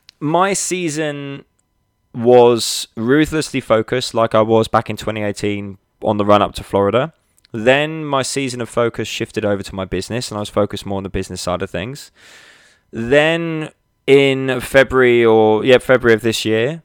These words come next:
my season of focus shifted over to our new home. So that was my focus, you know, renovating that and, you know, making sure that was ready for the family to move into. Then, obviously, my season of focus shifted to the business again,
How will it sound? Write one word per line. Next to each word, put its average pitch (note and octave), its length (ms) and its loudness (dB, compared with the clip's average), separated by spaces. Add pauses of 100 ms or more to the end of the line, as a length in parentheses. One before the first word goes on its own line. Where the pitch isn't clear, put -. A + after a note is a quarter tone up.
(120)
my A2+ 160 0
season A#2 340 -2
of A2 80 -6
focus A2 380 -2
shifted - 360 -4
over G#2 220 0
to G2+ 180 -6
our G2 120 -4
new G2 160 -8
home. G#2 520 -6
So - 180 -6
that G2 220 2
was G#2 140 -6
my G#2 140 -4
focus, - 760 -6
you - 80 -16
know, G#2 220 -6
renovating G#2 680 -2
that G2 280 -4
and, G2+ 340 -10 (560)
you A#2 80 0
know, G#2 320 2 (160)
making A2+ 400 -4
sure A2 240 0
that A2 120 4
was A2 140 0
ready G#2+ 220 4
for G#2 140 -6
the G#2 60 -2
family G#2 360 -4
to G2 140 -12
move G2 180 -6
into. A2 460 -4 (480)
Then, D3 520 2
obviously, C3+ 280 -2
my B2 100 2
season A#2+ 320 -4
of A2+ 80 -4
focus A2+ 340 -2
shifted - 440 -8
to - 100 -14
the F#2+ 100 -12
business C3+ 420 -6
again, A#2+ 440 -4